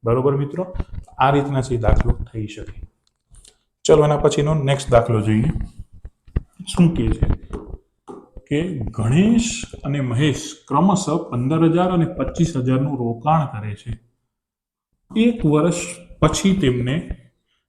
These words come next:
ત્રેવીસ બસો નફો થાય છે. તો મહેશને મળતી ર-, નફાની રકમ શોધવાની છે.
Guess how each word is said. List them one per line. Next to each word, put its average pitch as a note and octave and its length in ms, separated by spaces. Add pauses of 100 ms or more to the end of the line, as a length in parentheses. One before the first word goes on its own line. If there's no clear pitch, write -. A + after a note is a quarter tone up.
(180)
ત્રેવીસ E3 500
બસો C#3+ 380
નફો A#2 440
થાય A2+ 300
છે. C3 440 (760)
તો D3 160
મહેશને C3+ 760
મળતી C#3 500
ર-, B2 260
નફાની C#3+ 460
રકમ B2+ 340
શોધવાની G#2 600
છે. A2 240